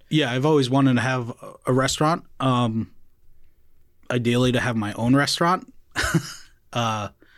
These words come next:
and kinda get away from the partnerships and things like that, just to call something my own that I've worked my whole life for. Uh, really, the end goal for me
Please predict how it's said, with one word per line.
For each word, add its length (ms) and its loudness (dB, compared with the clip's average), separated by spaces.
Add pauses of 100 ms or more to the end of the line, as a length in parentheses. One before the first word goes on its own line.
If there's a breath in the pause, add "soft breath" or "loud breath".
(480 loud breath)
and 100 -6
kinda 220 0
get 140 0
away 160 2
from 180 0
the 60 0
partnerships 640 -2
and 120 -4
things 240 -2
like 160 -2
that, 220 -4
just 220 -2
to 100 -2
call 260 -2
something 420 -4
my 180 -4
own 240 -4
that 100 -8
I've 180 -8
worked 220 -6
my 120 -6
whole 160 -8
life 220 -6
for. 380 -6 (580 loud breath)
Uh, 180 0
really, 340 4
the 160 2
end 180 4
goal 200 2
for 160 -4
me 380 0